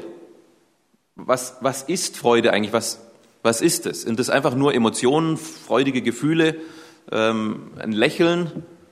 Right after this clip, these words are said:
Du sagst, Vorfreude ist die, die schönste Freude. Ich habe das anders gehört. Schadenfreude ist die schönste Freude. Schadenfreude ist die schönste Freude, habe ich so gehört.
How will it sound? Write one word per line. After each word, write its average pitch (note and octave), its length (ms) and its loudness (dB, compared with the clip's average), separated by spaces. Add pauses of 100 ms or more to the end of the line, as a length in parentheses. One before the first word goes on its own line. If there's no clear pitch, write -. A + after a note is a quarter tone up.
(680)
Du - 60 -16
sagst, A#2+ 280 0
Vorfreude B2+ 460 2
ist B2 140 -8
die, A#2+ 80 -4
die - 280 -10
schönste C3 360 -6
Freude. C3 400 0 (540)
Ich - 60 -6
habe A#2+ 100 -4
das A#2 140 -4
anders C#3+ 300 -2
gehört. F#2+ 300 -6 (1200)
Schadenfreude B2 680 4
ist - 140 -4
die A2 60 -2
schönste A#2 360 0
Freude. G#2+ 400 2 (3250)
Schadenfreude B2+ 640 4
ist A2+ 160 0
die A2+ 60 -2
schönste A2 360 -2
Freude, G2+ 280 2
habe F2+ 140 -4
ich A#2+ 80 -6
so C3 120 0
gehört. F#2+ 420 -2